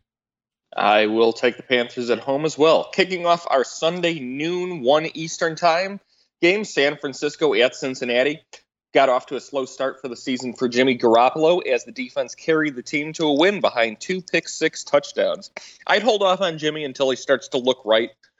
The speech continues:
Uh, this whole offense is off as Breida and Coleman both got banged up, a concussion and a high ankle sprain,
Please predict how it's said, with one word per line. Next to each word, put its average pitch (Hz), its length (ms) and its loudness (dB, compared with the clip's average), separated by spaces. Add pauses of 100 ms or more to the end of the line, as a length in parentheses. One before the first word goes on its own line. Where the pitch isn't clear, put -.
(200)
Uh, 127 160 2
this 202 160 -8
whole 403 240 0
offense 151 340 -6
is 104 140 -10
off 95 260 -4
as 107 160 -6
Breida 135 380 0
and 127 120 -6
Coleman 135 440 -2
both 127 260 0
got 127 240 2
banged 117 300 2
up, 113 180 0
a 120 60 -20
concussion - 560 -6
and 120 100 -6
a 113 60 -10
high 117 300 -2
ankle 110 220 -8
sprain, 113 400 0